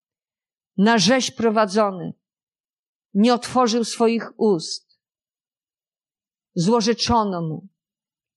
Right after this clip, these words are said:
Ale on swoich ust nie otworzył. Diabeł odwraca to i tamto.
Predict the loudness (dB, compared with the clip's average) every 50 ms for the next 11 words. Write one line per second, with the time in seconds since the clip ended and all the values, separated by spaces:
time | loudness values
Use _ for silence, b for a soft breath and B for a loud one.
0 | _ _ _ _ _ _ _ _ _ _ _ _ _ _ _ _ _ _ _ _
1 | _ 0 0 0 2 2 0 0 0 -4 -2 0 0 0 -2 -4 -4 -4 -6 -4
2 | 0 0 0 0 0 -4 -4 -2 -2 0 0 -2 -6 -12 _ _ _ _ _ _
3 | _ _ _ _ _ _ _ _ _ _ _ _ _ _ _ _ _ _ _ _
4 | _ _ _ _ _ _ _ _ _ _ _ _ _ _ _ _ _ _ _ -6
5 | -2 0 2 2 2 4 2 0 2 2 2 2 2 2 0 0 0 2 2 4
6 | 4 4 2 2 2 0 0 0 0 -2 0 0 -2 -6 -2 0 0 2 2 0
7 | 0 -4 -6